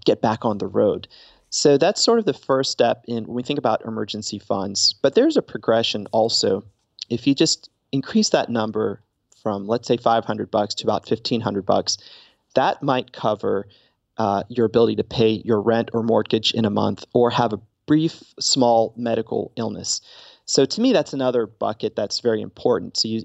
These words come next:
you, as you see, as you can, you, you move up in these tranches. The next,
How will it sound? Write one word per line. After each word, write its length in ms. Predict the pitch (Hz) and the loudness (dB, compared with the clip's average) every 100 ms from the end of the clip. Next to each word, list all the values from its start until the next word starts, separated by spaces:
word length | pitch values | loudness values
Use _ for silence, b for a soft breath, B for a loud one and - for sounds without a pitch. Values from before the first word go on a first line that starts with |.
| - | -4
you, 120 | 123 - | -4 0
as 140 | 165 - | -2 0
you 60 | |
see, 160 | - 165 | 0 2
as 100 | 135 | 2
you 60 | 117 | 0
can, 260 | - 143 | 0 0
you, 120 | 120 - | 0 -4
you 100 | 120 | -4
move 200 | 120 127 | -2 2
up 380 | 127 127 123 - - | 2 2 -4 -10 -10
in 60 | |
these 160 | 113 113 | -6 -6
tranches. 540 | - 113 110 110 110 - b b b _ | -4 -4 -2 -2 -4 -6 b b b _
The 80 | 117 | -2
next, 560 | 117 139 190 - - | 0 0 0 -4 -6